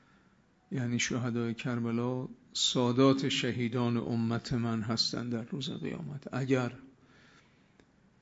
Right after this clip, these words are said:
ابی عبدالله الحسین سید الشهدا هست، شهدای کربلا هم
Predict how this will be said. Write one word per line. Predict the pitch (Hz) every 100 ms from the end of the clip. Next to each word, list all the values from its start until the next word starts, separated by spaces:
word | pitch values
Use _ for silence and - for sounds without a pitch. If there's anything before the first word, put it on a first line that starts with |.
| -
ابی | 120 120
عبدالله | 117 113 127 123 120
الحسین | 120 113 117 - 120 110
سید | - - 131 123 120
الشهدا | 120 - 139 117 120 123 123
هست، | 131 143 165 160 - - - - - - _ _ _ - - _ -
شهدای | - 143 123 127 135 151 143
کربلا | - 135 127 127 131 127
هم | 131 127 131